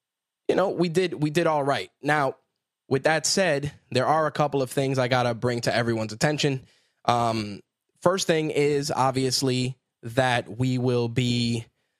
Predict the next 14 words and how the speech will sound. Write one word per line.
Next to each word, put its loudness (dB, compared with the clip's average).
uh, 0
you 0
know, 0
winding -2
down 0
the 0
live 0
shows, 0
which -2
I 2
mentioned -2
before, 0
going 0
into, -2